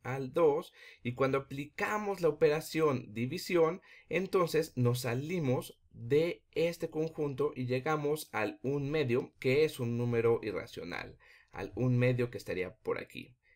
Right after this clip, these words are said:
Así que nos salimos del conjunto de los números enteros, tenemos algo que no es entero, pero es un número racional. Entonces, el conjunto de los números enteros no es cerrado bajo la división. ¿Y la resta?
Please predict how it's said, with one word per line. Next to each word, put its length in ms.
Así 400
que 140
nos 200
salimos 640
del 200
conjunto 580
de 80
los 180
números 380
enteros, 560
tenemos 460
algo 340
que 100
no 100
es 120
entero, 500
pero 160
es 120
un 100
número 440
racional. 640
Entonces, 580
el 160
conjunto 560
de 100
los 200
números 400
enteros 500
no 500
es 140
cerrado 640
bajo 560
la 300
división. 720
¿Y 100
la 100
resta? 440